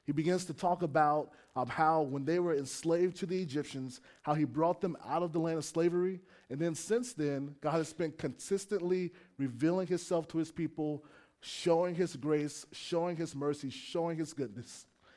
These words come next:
God is reminding his people of his steadfast acts of love. But what would happen is, after some time, his people would grow strong.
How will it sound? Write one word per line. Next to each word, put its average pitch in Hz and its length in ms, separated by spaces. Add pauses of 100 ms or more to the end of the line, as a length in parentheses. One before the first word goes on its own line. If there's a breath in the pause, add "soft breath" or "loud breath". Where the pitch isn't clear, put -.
(100)
God 131 180
is 147 160
reminding 147 380
his 160 140
people 127 440 (300 soft breath)
of 135 380 (160)
his 143 200
steadfast 156 800
acts 131 420
of 123 320 (200)
love. 95 420 (920 loud breath)
But 151 80
what 180 160
would 165 80
happen 190 400
is, 139 300
after 156 280
some 190 300
time, 156 340
his 151 140
people 185 260
would 151 100
grow 170 120
strong. 165 460